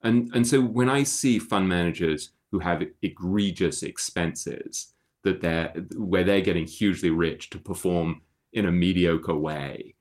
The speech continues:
there's a sort of moral failure there. And, and so just looking at someone who's become a multi-billionaire while behaving poorly, I'm, I'm just not interested. I'd much rather showcase Laura Geritz, who I think is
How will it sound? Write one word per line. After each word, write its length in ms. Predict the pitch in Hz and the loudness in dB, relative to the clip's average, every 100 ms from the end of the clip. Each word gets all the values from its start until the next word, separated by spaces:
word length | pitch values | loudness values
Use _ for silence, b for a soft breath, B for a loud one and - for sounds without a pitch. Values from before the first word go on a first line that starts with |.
| _ _ _ _ _ - | _ _ _ _ _ -20
there's 280 | 196 165 170 | -4 -4 -2
a 60 | 202 | -4
sort 220 | - 381 | -6 -4
of 60 | |
moral 400 | 127 107 107 95 | 0 2 4 4
failure 560 | 82 - 85 85 82 71 | 0 0 0 2 0 -2
there. 380 | 71 67 - - 107 | -6 -8 -10 -6 0
And, 240 | 120 120 120 | 0 0 -2
and 220 | 127 - | -4 -2
so 120 | 131 | -2
just 260 | 165 208 147 | 0 -2 2
looking 300 | 135 135 123 | 2 2 0
at 100 | - | 2
someone 440 | 101 92 85 - _ _ - | 0 2 0 -4 _ _ 0
who's 200 | 107 76 | 2 2
become 380 | - 107 101 95 | -2 -2 2 2
a 40 | |
multi-billionaire 960 | 87 85 85 90 82 80 78 80 76 73 - | 2 2 0 -2 0 0 0 -2 -2 -4 -6
while 260 | 87 82 | -2 0
behaving 520 | 78 85 85 80 76 | 0 0 0 0 -6
poorly, 400 | - 90 80 76 | -4 -2 0 -2
I'm, 180 | 113 160 156 | -2 -2 0
I'm 100 | 170 | 0
just 160 | - | -2
not 220 | 87 80 | -2 -2
interested. 340 | 82 85 - 76 | -2 -4 -6 -6
I'd 140 | 82 | -4
much 320 | 101 107 107 | -2 -2 -2
rather 260 | 92 82 76 | -2 0 -2
showcase 720 | - 92 82 82 - - - _ _ _ | -4 0 0 -2 -8 -8 -12 _ _ _
Laura 280 | 92 87 80 | 0 2 2
Geritz, 760 | 87 87 85 85 82 80 76 - | 2 2 2 0 -6 -6 -6 -2
who 100 | 80 | -4
I 40 | |
think 220 | 98 87 | -2 -2
is 260 | 85 76 | -2 -4